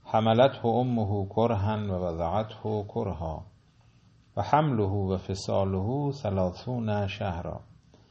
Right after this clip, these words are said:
حتی اذا بلغ اشده و بلغ اربعین سنه قال رب اوزعنی ان اشکر نعمتک التي انعمت علی و علی والدی و ان اعمل صالحا،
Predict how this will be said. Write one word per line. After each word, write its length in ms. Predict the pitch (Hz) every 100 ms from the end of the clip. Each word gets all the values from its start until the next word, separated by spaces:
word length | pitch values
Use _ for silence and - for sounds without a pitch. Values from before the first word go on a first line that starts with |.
| _ _ -
حتی 360 | 117 113 -
اذا 480 | 110 101 104 110 101
بلغ 560 | 95 104 104 98 98 78
اشده 480 | 92 - 127 123 98
و 340 | 98 95 92
بلغ 360 | 87 101 101 98
اربعین 1040 | 92 85 87 90 82 90 104 107 95 82 78
سنه 440 | - 92 98 117 113 - - - - - - - - _
قال 320 | 139 151 147
رب 420 | 120 113 131 117
اوزعنی 960 | 107 101 - 101 92 113 117 98 95 87
ان 200 | 87 85
اشکر 540 | 92 113 - 101 92
نعمتک 680 | 87 90 92 92 104 92 95
التي 520 | 101 101 87 82 87 87
انعمت 680 | 85 82 90 95 87 -
علی 600 | 82 80 82 110 113 104 95 95 98 - _ _ - _ -
و 60 |
علی 220 | 85 92 101
والدی 880 | 95 87 85 85 82 92 110 110
و 220 | 104 98 90
ان 300 | 87 87 85
اعمل 720 | 101 110 117 107 98 98 92
صالحا، 760 | - 110 90 80 78 - 78